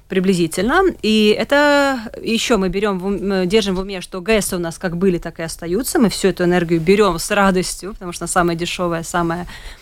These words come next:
э, хорошая. Вопрос, куда мы эту электроэнергию будем девать? И есть ли место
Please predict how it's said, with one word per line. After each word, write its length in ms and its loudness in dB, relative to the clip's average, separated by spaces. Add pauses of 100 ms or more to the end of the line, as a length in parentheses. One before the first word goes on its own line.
(240)
э, 300 4
хорошая. 760 2 (520)
Вопрос, 280 -6
куда 260 -4
мы 100 -2
эту 140 -4
электроэнергию 680 -4
будем 440 0
девать? 500 -2
И 380 2
есть 420 2
ли 120 4
место 540 2